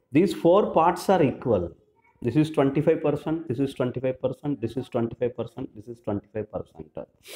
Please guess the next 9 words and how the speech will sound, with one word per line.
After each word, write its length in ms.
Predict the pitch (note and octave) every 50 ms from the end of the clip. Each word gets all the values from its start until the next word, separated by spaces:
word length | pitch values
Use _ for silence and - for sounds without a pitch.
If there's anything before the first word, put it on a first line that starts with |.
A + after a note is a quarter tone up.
| - - - - - _ _ _ _
So 220 | - - C3+ B2
this 160 | A2 B2+ C3
is 160 | D3+ D3 C#3
also 340 | C#3+ C#3 C3+ C3+ - - D#3
twenty-five 600 | D3 D3+ - B2 A#2 A#2 A#2 B2 - B2+ B2 - -
percent, 420 | A2 - - - G2 F2+ F2+ -
zero 280 | - G#2+ A2 A#2 A#2 A#2
point 360 | - - A#2 A#2 A#2 A#2 -
two 160 | - A#2 A#2